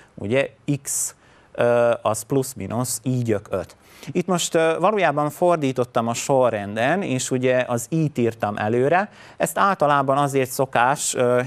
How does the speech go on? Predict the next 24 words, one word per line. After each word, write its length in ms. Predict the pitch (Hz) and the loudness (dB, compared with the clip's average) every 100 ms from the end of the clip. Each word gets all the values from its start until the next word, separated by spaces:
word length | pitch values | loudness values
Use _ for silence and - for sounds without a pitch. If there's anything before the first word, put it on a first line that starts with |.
| - | -2
így 300 | 143 135 117 | -2 0 0
írni, 380 | 113 131 175 208 | 0 0 0 -2
hogy 160 | 165 | -2
nehogy 300 | 147 139 120 | 0 -2 0
véletlen, 880 | 127 131 117 101 - 98 98 127 175 - - - | 0 2 2 -2 -6 -6 -2 0 -2 -6 -20 -8
ugye, 440 | 110 123 131 151 - | -2 0 0 -2 -2
az 400 | 117 113 110 - | 0 0 -2 -4
i 220 | 147 143 | -2 0
betű 520 | 120 101 - 123 135 | 0 -2 -2 -2 -2
becsusszanjon 1160 | 123 123 120 - - 113 - - 107 107 113 135 | 0 -2 -2 -8 -8 -6 -4 -4 -2 -2 -2 -2
a 260 | - 120 127 | -2 -2 -4
gyökjel 520 | 117 120 117 - 98 95 | -4 -2 -2 -2 -4 -2
alá. 440 | 104 113 147 185 - - - - | 0 2 2 0 -6 -20 -18 -6
Úgyhogy, 400 | 139 - 131 127 | -4 0 0 2
ö, 260 | 131 131 135 - | 2 2 0 -4
általában 640 | - 139 131 110 117 123 120 | 0 0 2 0 0 0 -2
ugye 180 | 113 | -2
a 20 | 107 | 0
tankönyvekben 840 | 117 107 104 98 98 98 98 101 | 0 -2 -4 -4 -4 -4 -4 -2
is, 300 | 131 156 - - - | -2 -4 -8 -14 -12
amikor 840 | - 110 113 113 - 113 127 156 165 | -2 0 0 -4 -2 2 2 2 -2
ugye 220 | - 104 107 | -10 -4 -2
ez 140 | 107 | 0
a 240 | 110 117 | 0 -2